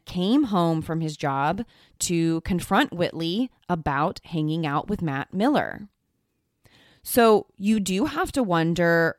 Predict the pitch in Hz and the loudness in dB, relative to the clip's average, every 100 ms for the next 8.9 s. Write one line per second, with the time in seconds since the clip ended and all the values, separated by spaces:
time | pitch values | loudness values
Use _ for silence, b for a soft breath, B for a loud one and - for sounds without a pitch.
0 | _ - 147 160 180 294 370 392 - 196 | _ -18 -8 -4 2 2 2 0 0 -4
1 | 190 - 170 160 156 160 _ _ _ - | -4 -4 -2 0 0 -4 _ _ _ -10
2 | - 202 240 277 202 180 165 147 147 143 | 2 6 6 6 4 0 -2 -2 -2 -2
3 | 143 - _ _ - - 214 214 285 254 | -4 -8 _ _ -16 2 4 6 4 2
4 | - - 185 170 160 160 160 - _ _ | -2 -6 -4 -2 0 0 -2 -6 _ _
5 | _ - 190 214 220 247 - 170 165 - | _ 2 4 4 2 -2 2 2 2 0
6 | 156 151 151 151 - _ _ - 151 196 | -2 0 0 -2 -6 _ _ -14 -6 -4
7 | 302 240 226 - 180 175 170 160 160 151 | -4 -2 -4 0 0 0 0 -2 0 -2
8 | - 143 135 143 147 71 53 - - | -2 -2 -2 -6 -6 -8 -8 -12 -20